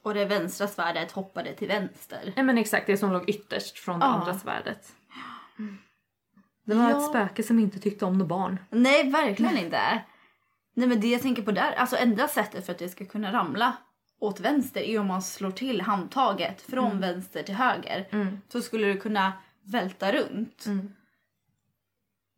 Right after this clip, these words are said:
Speaker 1: Så då skulle det i så fall kunna vara vibrationen för när den springer i kombination med liksom vinddraget som blir. Eh, om
Speaker 2: Mm.
Speaker 1: det skulle vara det som skulle kunna putta på handtaget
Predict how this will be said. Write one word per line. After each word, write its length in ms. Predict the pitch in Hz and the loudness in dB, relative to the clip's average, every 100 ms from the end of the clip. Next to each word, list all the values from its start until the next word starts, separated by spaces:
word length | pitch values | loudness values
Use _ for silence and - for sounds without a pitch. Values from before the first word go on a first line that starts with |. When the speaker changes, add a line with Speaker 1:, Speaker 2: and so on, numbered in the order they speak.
| _ _ | _ _
Speaker 1:
Så 140 | 247 | -6
då 260 | 202 220 240 | -2 0 0
skulle 260 | - 254 | -2 0
det 60 | 254 | 0
i 40 | |
så 180 | 240 202 | 0 0
fall 200 | 214 202 | 0 0
kunna 200 | 196 202 | 0 0
vara 360 | 208 240 208 180 | 2 4 4 2
vibrationen 720 | 185 208 214 214 247 214 185 | 0 2 0 0 0 0 -2
för 100 | 208 | -4
när 140 | 196 | -6
den 100 | 165 | -6
springer 640 | 185 - 240 233 196 165 - | -8 -6 -2 0 0 -4 -6
i 20 | |
kombination 720 | 196 208 202 196 196 180 175 | -6 -2 0 2 0 0 -2
med 280 | 185 165 160 - _ _ _ _ _ | -2 0 -2 -6 _ _ _ _ _
liksom 280 | - 180 180 | -12 -8 -2
vinddraget 840 | 214 202 185 180 285 226 180 180 | 0 0 -2 0 4 4 2 -2
som 160 | - 185 | -6 -8
blir. 340 | 160 117 175 214 214 _ _ _ _ _ _ | -6 -2 0 0 -4 _ _ _ _ _ _
Eh, 300 | - 208 190 190 | -14 -10 -8 -10
om 40 | - | -2
Speaker 2:
Mm. 120 | 202 | 0
Speaker 1:
det 80 | 185 | 0
skulle 200 | 196 196 | 0 0
vara 100 | 190 | 2
det 180 | 262 262 | 0 -2
som 120 | 202 | -4
skulle 220 | - 185 | -4 -6
kunna 200 | 185 175 | -4 -8
putta 440 | - 208 - 277 | -8 -10 -6 -4
på 100 | 285 | -2
handtaget 960 | 262 - 185 - 175 165 165 185 - - | -2 -2 -2 -4 -4 -2 -4 -6 -12 -20